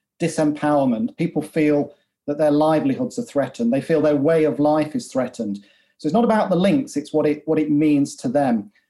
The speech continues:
at, at, almost at a conceptual level. And I think the other word, which is important in any discussion about how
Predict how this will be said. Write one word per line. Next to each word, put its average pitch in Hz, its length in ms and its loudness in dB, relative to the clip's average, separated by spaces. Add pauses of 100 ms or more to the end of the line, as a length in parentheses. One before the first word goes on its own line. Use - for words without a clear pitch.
(180)
at, 170 140 -4
at, 190 120 2
almost 190 300 0
at 147 60 2
a 156 60 2
conceptual - 640 -2
level. 135 240 0
And 160 80 2
I - 20 -2
think 196 160 0
the 190 80 2
other 233 160 4
word, 131 340 0
which 147 200 -4
is 135 100 -2
important 160 640 0
in 135 200 0 (380)
any 190 260 4
discussion 131 540 -2
about 135 380 -2
how 156 500 0